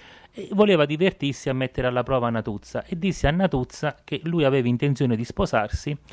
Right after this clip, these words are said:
e chiedeva informazioni sulla sua donna, sulla sua futura sposa. Eh, Natuzza Evolo lo guardò e gli baciò la mano e disse: "Ma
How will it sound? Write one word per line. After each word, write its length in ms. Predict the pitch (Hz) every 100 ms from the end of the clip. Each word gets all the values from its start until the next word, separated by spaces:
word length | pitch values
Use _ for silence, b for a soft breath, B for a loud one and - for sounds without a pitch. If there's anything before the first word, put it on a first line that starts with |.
| B B
e 160 | B 165
chiedeva 340 | - 170 147
informazioni 840 | 127 127 165 156 135 - 131 123 110
sulla 240 | - 120
sua 160 | 117 127
donna, 320 | 127 135 117
sulla 220 | 104 113
sua 180 | 113 131
futura 320 | 117 117 120
sposa. 480 | 113 - 104 95 - B B B B B
Eh, 180 | 143 147
Natuzza 480 | 156 156 196 - 143
Evolo 320 | 120 117 113
lo 120 | 147
guardò 420 | 190 180 131 123 - _ -
e 80 |
gli 80 | 143
baciò 300 | 131 135 131
la 120 | 123
mano 280 | 113 107 110
e 60 | 123
disse: 300 | 131 - 147
"Ma 160 | 147